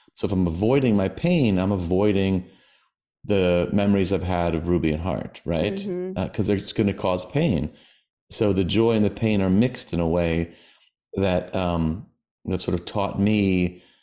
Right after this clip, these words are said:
Speaker 1: to not be scared of the pain.
Speaker 2: So I know we're so, I, I wanted to kind of use that as a little bit of a backdrop,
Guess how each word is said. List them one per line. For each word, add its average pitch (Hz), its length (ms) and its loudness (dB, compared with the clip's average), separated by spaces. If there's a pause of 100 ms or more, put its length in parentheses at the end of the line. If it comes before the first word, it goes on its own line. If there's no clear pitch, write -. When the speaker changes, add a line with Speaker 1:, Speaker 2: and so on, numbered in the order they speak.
(340)
Speaker 1:
to 95 140 -2
not 92 680 0 (480)
be 98 80 -2
scared 92 480 0
of 71 100 -4
the 76 60 -6
pain. 71 600 -6 (1000)
Speaker 2:
So 285 260 0
I 262 120 -2
know 262 340 -2
we're 226 240 -2
so, 220 300 -4
I, 214 160 0 (120)
I 220 60 0
wanted 220 360 -4
to 214 200 -10 (120)
kind 202 160 -8
of 180 100 -10
use 190 220 -6
that 180 160 -4
as 185 160 -4
a 196 40 -10
little 190 280 -6
bit 175 180 -8
of 170 100 -8
a 175 60 -10
backdrop, 165 720 -10